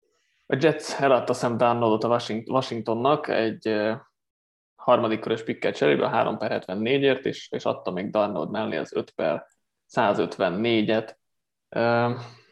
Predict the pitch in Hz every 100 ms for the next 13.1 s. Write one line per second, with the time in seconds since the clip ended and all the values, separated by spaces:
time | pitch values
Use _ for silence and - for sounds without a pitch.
0 | _ _ _ _ _ _ _ - 127 -
1 | 120 117 117 113 117 113 104 107 101 -
2 | - 107 117 98 - _ _ - 123 113
3 | 110 107 113 113 110 - 110 117 110 -
4 | 113 110 110 110 - _ _ _ - 110
5 | 110 107 - _ - 131 127 143 131 -
6 | 113 110 - - 127 - 120 120 127 113
7 | 120 113 113 110 107 - 113 110 104 110
8 | 104 107 - 104 104 - 98 101 110 107
9 | - 107 - - _ - 107 120 151 151
10 | 147 135 127 127 113 110 - - 85 107
11 | 110 104 - 107 - - _ _ _ -
12 | 110 104 78 - - 113 - - - 208
13 | -